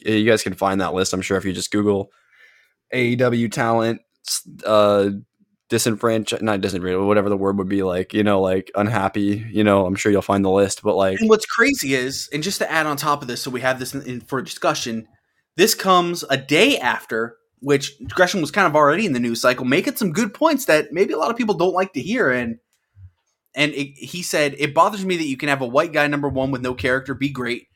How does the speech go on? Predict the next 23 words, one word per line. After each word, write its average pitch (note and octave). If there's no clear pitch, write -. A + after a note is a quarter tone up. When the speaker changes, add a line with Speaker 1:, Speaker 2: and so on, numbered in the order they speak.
Speaker 2:
but B2+
then C#3
you've C#3+
got C#3
a C3
black D3+
guy, A#2
same, B2
oh, D3+
he D3+
needs C#3+
a C3+
character, C3+
but A#2
why? F#2
Why C3+
can't D3
he C3
just C3
be B2
a A2
good A2+
wrestler?" G#2+